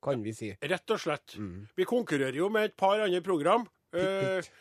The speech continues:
Speaker 2: men det, det, det takler vi, for vi har
Speaker 1: Ja.
Speaker 2: lyttere som er fantastisk varm, intelligent, eh, raus, humoristisk, og på alle a-,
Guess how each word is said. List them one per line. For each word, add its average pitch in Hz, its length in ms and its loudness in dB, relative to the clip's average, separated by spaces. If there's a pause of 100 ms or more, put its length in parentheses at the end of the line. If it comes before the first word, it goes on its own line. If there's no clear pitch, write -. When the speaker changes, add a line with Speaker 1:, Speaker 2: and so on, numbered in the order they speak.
(120)
Speaker 2:
men 202 180 2
det, 196 440 0
det, 196 360 0
det 190 140 0
takler - 280 0
vi, 151 120 -2
for 180 160 -2
vi 190 140 -4
har 190 100 0
Speaker 1:
Ja. 190 40 2
Speaker 2:
lyttere 165 440 -2
som 185 300 -4
er 180 320 -4 (160)
fantastisk 160 960 -6
varm, 214 420 2 (580)
intelligent, 175 920 0
eh, 185 520 0
raus, 208 440 4 (140)
humoristisk, 165 1040 2 (260)
og 175 220 4
på 196 120 2
alle 160 320 0
a-, 180 220 0